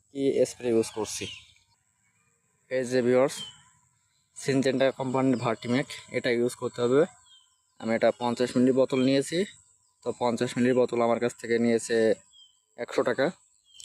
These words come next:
তো এখানে কিন্তু এটা ব্যবহার করার নিয়ম হচ্ছে যে টু এম এল per liter, ঠিক আছে? অর্থাৎ এক লিটার জলে দুই মিলি পরিমাণ ইউজ করতে হবে। এভাবে মিশিয়ে এটা স্প্রে করে দিলে গুঁড়ো পোকার আক্রমণ থেকে গাছকে রক্ষা করতে পারবেন।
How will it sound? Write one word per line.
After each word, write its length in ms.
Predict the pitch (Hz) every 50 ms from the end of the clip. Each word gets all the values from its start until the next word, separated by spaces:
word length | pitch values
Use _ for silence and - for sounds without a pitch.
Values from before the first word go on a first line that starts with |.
| - _ _ _ _ _ -
তো 80 | 131
এখানে 240 | 131 127 156 151 156
কিন্তু 240 | 160 165 160 160 165 160 156 147 139 127 123 120 123 127
এটা 100 | 127 139
ব্যবহার 260 | 131 135 135 139 143
করার 140 | 156 165 151
নিয়ম 240 | 156 156 156 151 160
হচ্ছে 200 | 151 - - 143
যে 260 | 135 131 127 131 156 - _ _ _ _ _ _ _ _ _ _ _ _ _ _ _ _ _ _ _ _ _ _ _ _ _ _ - _ _ _ _ _ _ _ _ _ _ _ -
টু 140 | - 165 165
এম 180 | 160 156 151 165
এল 100 | 165 165
per 220 | - 151 135 123
liter, 320 | 117 113 113 110 - 101 95
ঠিক 220 | - - 120 131
আছে? 220 | 139 139 - - 110
অর্থাৎ 280 | 113 113 - - -
এক 140 | 120 123 - -
লিটার 280 | 139 131 - 151 139
জলে 280 | 127 135 135 156 185 220 - _ _ _ _ _ _ _
দুই 200 | 120 135 135 131
মিলি 200 | 135 139 143 143
পরিমাণ 300 | - 147 139 139 135 127
ইউজ 200 | 117 117 110 -
করতে 300 | - 104 95 - - 98
হবে। 140 | 92 98 98 - - - _ - - _ _ _ _ _ -
এভাবে 320 | - 120 123 127 143 147 143
মিশিয়ে 320 | 143 143 139 - 160 156
এটা 200 | 147 - 143 135
স্প্রে 220 | - - - 147
করে 160 | 135 151 151 143
দিলে 180 | 143 147 156
গুঁড়ো 200 | 143 135 127 123
পোকার 300 | 117 - 113 120 117 113
আক্রমণ 400 | 113 110 - - 120 117 120 127
থেকে 260 | 120 139 127 147 151
গাছকে 280 | 135 117 117 - - -
রক্ষা 220 | 110 104 - 110
করতে 240 | 101 101 98 - -
পারবেন। 260 | 101 92 92 95 98